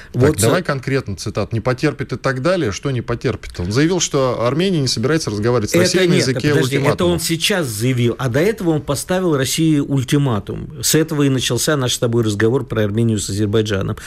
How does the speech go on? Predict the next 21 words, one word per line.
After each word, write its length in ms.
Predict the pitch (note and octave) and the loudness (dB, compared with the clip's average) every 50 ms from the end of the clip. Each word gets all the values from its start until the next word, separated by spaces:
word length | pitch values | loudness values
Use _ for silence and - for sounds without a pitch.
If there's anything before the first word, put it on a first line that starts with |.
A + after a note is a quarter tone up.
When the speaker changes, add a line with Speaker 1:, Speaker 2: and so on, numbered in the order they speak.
| - - - | -14 -4 0
Speaker 2:
А 120 | C#3+ D3 | 0 2
вот 200 | C3+ C#3+ C#3+ C3+ | 2 2 0 0
вчера 420 | - - - C3+ A#2+ C#3 G#3 C4+ | -2 -4 -2 0 0 0 0 -2
он 80 | C#4 B3 | -2 -2
действительно 480 | F3 B2+ A#2 - A#2+ G#2+ G#3+ - E3 B2 | -2 -2 -2 -2 -2 -4 0 0 -2 0
заявил, 440 | G#2 G#2+ G2+ G2 G2+ G#2+ G#2 G2+ - - - - - - | 0 0 0 0 0 0 -2 -2 -6 -10 -20 -20 -16 -10
что 220 | - - - C3 | -6 0 2 2
Армения 420 | A#2+ A#2+ B2 D#3 F3 E3+ E3 E3+ E3 | 2 4 2 2 4 4 4 2 2
не 220 | D#3+ F3 F#3+ F3+ D#3 | 2 2 2 2 0
собирается 580 | - - A2+ G#2+ A2+ A2 A2 G#2 F#2+ - G#2 | 0 -4 -4 -4 -2 0 0 -2 -2 -4 -8
говорить 320 | G2+ G#2 G2+ G2+ G2+ G2+ - | -4 -2 -2 -2 -2 -2 -2
с 60 | - | -2
Россией 280 | G#2+ A2 - - - | 0 0 2 0 0
на 80 | A3+ E3 | 2 2
языков 380 | A#2 G#2 G#2+ - - F#3+ F3+ - | 2 0 0 0 0 -2 0 0
ультиматума. 520 | D3 - - C#3+ A2 - - - - - - | -2 0 0 0 0 0 -2 -6 -8 -8 -6
Speaker 1:
На 160 | G2 F#2+ G2 | -6 -4 -2
языке 340 | G2+ G2 F#2 G2 G2+ - C3 | -2 -2 -2 -2 0 2 4
Speaker 2:
Я 100 | - - | 4 4
на- 60 | G#2 | 4
Speaker 1:
ультиматумов, 600 | G2+ - B2 C3 D#3+ F#3+ F#3+ - F#3 F3+ F3+ E3+ | 0 0 0 2 2 0 0 -2 -4 -2 -2 -4